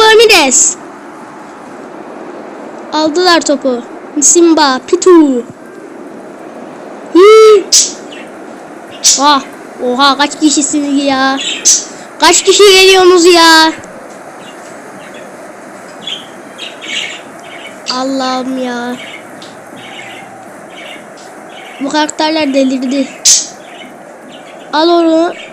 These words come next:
Al onu. Oğlum. Lan oğlum. Lan, lan, lan,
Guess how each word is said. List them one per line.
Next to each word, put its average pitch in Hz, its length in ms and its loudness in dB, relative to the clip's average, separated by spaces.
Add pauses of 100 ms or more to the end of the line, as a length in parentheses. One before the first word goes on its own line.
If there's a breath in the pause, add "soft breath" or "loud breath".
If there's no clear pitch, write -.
(480)
Al 320 160 0
onu. 349 440 2 (680)
Oğlum. 359 400 2 (560)
Lan 349 180 2
oğlum. 381 340 2 (380)
Lan, 381 260 4
lan, 415 300 6
lan, 427 320 4